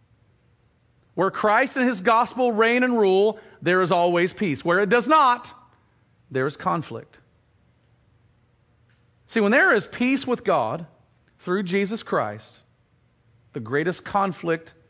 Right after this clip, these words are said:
is resolved. There is the ability and the power to be reconciled to one another.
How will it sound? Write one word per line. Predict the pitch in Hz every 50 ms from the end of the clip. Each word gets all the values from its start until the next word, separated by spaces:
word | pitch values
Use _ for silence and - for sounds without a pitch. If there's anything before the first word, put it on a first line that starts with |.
| _ _ _ _ _ _
is | - 139 135
resolved. | 131 156 165 147 160 185 160 147 135 139 170 - - - _ _ _ _ _ _ _ _ _ _ _ _ _ _ _ _ _ _ _ _ _
There | - 139 156 202 220 233
is | 233 220 175
the | 175 214 196
ability | 190 165 143 131 196 226 247 269 247 202 165 156 160 185
and | - 156 156
the | 151
power | 147 - - - 208 214 220 208 156 120 113 104 123 147 - _ _ _ _ _ _ _ _ _ _ _ _ _
to | - 185
be | 170 175
reconciled | 170 151 160 185 185 - - 175 156 - - 156 135 139 139 139 135
to | - 156
one | 147 131 135 135
another. | 135 139 147 160 156 135 107 98